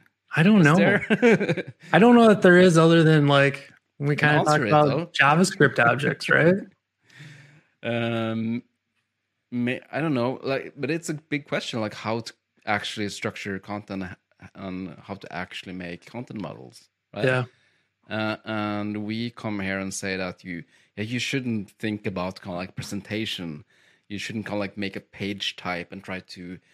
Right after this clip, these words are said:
Speaker 2: kinda like mimic being a Squarespace or whatever. Uh, you should kinda like detach yourself from that thinking. Um, uh, but that isn't always easy,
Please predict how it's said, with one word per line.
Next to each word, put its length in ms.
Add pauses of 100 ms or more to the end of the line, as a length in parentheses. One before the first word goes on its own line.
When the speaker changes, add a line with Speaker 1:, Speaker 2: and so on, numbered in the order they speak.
(460)
Speaker 2:
kinda 160
like 240 (240)
mimic 680
being 280
a 500
Squarespace 680
or 100
whatever. 480 (360)
Uh, 320
you 100
should 220
kinda 160
like 120 (480)
detach 540
yourself 400
from 160
that 180
thinking. 440 (720)
Um, 500 (840)
uh, 220
but 160
that 300
isn't 440
always 480
easy, 440